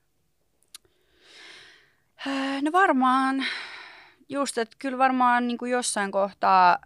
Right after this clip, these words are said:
öö, en mä voi sanoa usko on alkanut, no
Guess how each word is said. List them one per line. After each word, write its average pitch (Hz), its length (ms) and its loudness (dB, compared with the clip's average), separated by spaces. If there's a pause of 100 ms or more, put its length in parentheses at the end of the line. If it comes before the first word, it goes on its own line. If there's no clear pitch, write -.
(800)
öö, 190 500 2 (420)
en 214 80 -6
mä 220 100 -6
voi 220 120 -2
sanoa 214 240 -6 (160)
usko 202 560 -2
on 196 200 0
alkanut, 190 480 -2
no - 80 -10